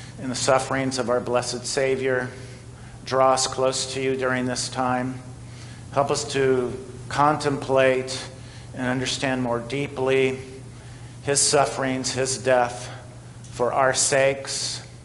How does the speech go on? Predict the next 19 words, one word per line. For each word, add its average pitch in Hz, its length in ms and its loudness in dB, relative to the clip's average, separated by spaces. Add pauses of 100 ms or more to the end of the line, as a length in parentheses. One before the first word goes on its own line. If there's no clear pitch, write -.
(680)
And 135 160 -2
as 131 160 -2
we 131 140 -2
do 143 240 -2
so, 131 540 4 (520)
and 131 120 -4
as 131 120 -4
we 131 140 0
are 131 80 2
drawn 127 320 0
closer 127 400 -2
to 120 140 -6
you, 123 240 0
may 123 160 2
we 127 180 2
rise 123 800 4 (360)
as 127 220 0
Christ 123 560 0
rose 120 680 0